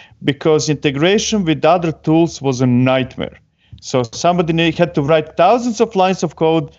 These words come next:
and package it as a plugin so that you can integrate with that something. That's not how the world works today. Jenkins X, I can safely say Jenkins X integrates with everything because everything today that you,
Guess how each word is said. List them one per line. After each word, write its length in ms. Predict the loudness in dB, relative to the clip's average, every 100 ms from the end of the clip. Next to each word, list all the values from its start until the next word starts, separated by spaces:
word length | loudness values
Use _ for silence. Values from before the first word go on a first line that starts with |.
| _
and 160 | -10 0
package 340 | 0 0 -2
it 140 | -2 -2
as 100 | -2
a 60 |
plugin 420 | 0 0 2 -2
so 180 | -2 0 0
that 100 | -2
you 60 |
can 200 | -4 0
integrate 420 | 0 0 0 0 0
with 80 |
that 160 | 0 0
something. 400 | -2 -2 -6 -18 -20 _ _ _
That's 320 | 0 0 0
not 260 | 0 0 -2
how 240 | 2 2 2
the 120 | 2
world 240 | 0 0
works 220 | 0 -2 -2
today. 440 | -2 0 0 -2 -12 _ _ _ _
Jenkins 460 | -2 0 0 -2 2
X, 280 | 2 2 0
I 100 | 2
can 160 | 0
safely 420 | 0 0 0 0 -2
say 340 | 0 0 0
Jenkins 440 | 0 -2 -2 -2
X 240 | 0 0 2
integrates 500 | 2 4 2 0 0
with 180 | 0 2
everything 540 | 2 2 2 0 -2 -10 _ _
because 420 | -2 0 0 -2 -2
everything 460 | 0 2 0 -2
today 440 | -4 -4 0 2 2
that 280 | 0 -2 0
you, 360 | 2 2 0